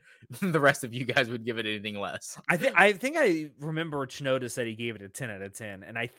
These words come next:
Speaker 2: think Natai and I have talked about it, and I think he gave it a nine out of ten. So, um, it's been a while, so I could, I could be getting that wrong, remembering that wrong, but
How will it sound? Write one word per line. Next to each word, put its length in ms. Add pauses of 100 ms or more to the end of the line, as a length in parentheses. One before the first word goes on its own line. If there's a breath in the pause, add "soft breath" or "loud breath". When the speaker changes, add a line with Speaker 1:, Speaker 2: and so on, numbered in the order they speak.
(140)
Speaker 2:
think 500 (100)
Natai 400
and 80
I 80
have 100
talked 260
about 260
it, 60
and 100
I 100 (120)
think 180
he 120
gave 240
it 60
a 40
nine 220
out 100
of 120
ten. 320
So, 380 (720 soft breath)
um, 540 (100)
it's 160
been 160
a 80
while, 360
so 160
I 100
could, 280
I 100
could 200
be 120
getting 240
that 160
wrong, 280
remembering 360
that 120
wrong, 320
but 220